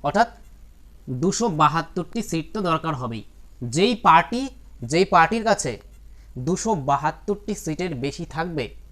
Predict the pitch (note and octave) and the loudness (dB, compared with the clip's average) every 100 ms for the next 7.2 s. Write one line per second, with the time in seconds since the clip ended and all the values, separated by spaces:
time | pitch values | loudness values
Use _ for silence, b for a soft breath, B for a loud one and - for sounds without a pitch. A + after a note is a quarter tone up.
0 | - - - - - - - - A3+ G#3+ | -20 -20 -20 -20 -20 -18 -6 2 2 6
1 | G3+ G3 G3+ G#3+ A3+ D4+ D#4+ - - C3 | 4 4 -6 -4 -2 -2 -4 -18 -12 -6
2 | D#3 E3+ D#3 C#3+ G3+ - F#3+ F#3 G3+ G3+ | -2 -2 -2 -2 -4 -4 -6 -4 -4 -4
3 | F#3+ F3+ F3 G#3 - - - - - - | -4 -6 -10 -14 -18 -20 -20 -20 -20 -20
4 | - - B3+ C4 F3 - - - - - | -16 -2 2 2 0 -10 -20 -20 -20 -20
5 | - - A#3+ C4+ B3 D3+ - - - - | -18 0 2 2 0 -2 -2 -16 -20 -16
6 | - B2+ E3+ F#3+ B3 F3+ F#3+ G3 - D#3+ | -10 -2 0 2 2 4 2 2 -2 0
7 | D#3 F#3+ | 0 -2